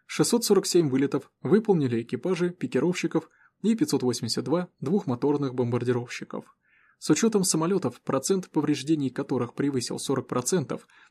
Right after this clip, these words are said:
первая авиадивизия потеряла двадцать один самолёт, три Ю восемьдесят восемь, восемь Ю восемьдесят семь, один Х сто одиннадцать, семь Ф В сто девяносто, один Б Ф сто десять, один Б Ф сто девять.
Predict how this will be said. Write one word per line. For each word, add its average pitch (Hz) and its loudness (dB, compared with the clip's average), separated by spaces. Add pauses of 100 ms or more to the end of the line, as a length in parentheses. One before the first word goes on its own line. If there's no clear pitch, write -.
первая 180 2
авиадивизия 139 0
потеряла 151 -2 (100)
двадцать 147 -2
один 120 -2
самолёт, 120 -4 (320)
три 202 0
Ю 120 0
восемьдесят 117 -6
восемь, 190 2 (280)
восемь 143 2
Ю 127 0
восемьдесят 123 -6
семь, 190 -2 (220)
один 180 0 (100)
Х - -2
сто 123 -2
одиннадцать, 175 0 (200)
семь 208 2 (120)
Ф 123 -2
В 127 4
сто - -4
девяносто, 151 -2 (140)
один 143 0
Б 117 2
Ф 117 -10
сто - -2
десять, 185 -2 (240)
один 165 0
Б 120 0
Ф 117 -6
сто - 0
девять. 117 -4